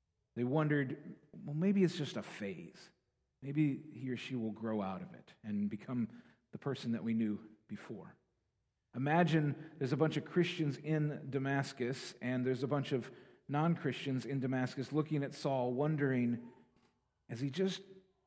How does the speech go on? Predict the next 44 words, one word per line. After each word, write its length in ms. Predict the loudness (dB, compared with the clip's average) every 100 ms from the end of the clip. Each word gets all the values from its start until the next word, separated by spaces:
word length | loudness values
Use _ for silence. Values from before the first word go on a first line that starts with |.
| _ -4
flipped 320 | 2 2 2
his 160 | -2
lid? 320 | -2 -4 -8 -16 _ _ _ _ _ _ _ _ -8
And 160 | 0
will 180 | 8 10
it 120 | 10
wear 240 | 6 6 6
off, 440 | 6 4 -2 -8
and 120 | -4 0
will 140 | 2
he 140 | 4
go 160 | 4 2
back 420 | 4 6 6 2
to 220 | 2 4
the 100 | 4
Saul 380 | 0 2 2 4
that 100 | 2
we 140 | 0 0
knew 100 | 0
before?" 580 | -2 0 -2 -2 -6 -16 -20 _ _ 0
Some 160 | 4
people 180 | 8 8
are 100 | 10
hoping 340 | 12 12 12 8
that 100 | 6
he'll 100 | 4
go 140 | 2
back 240 | 2 0
to 60 | -2
the 100 | -2
Saul 220 | 0 0
that 60 | 0
we 100 | 0
knew 100 | 0
before. 280 | 0 -2 -6 -10 0
Others 340 | 4 6 6
are 200 | 4 4
hoping 320 | 4 4 2
that 140 | 0 2
he 100 | 4
will 160 | 6
not 440 | 6 8 6 4 -10 -18 -12 -2
go 160 | 0
back. 420 | 2 0 -2 -8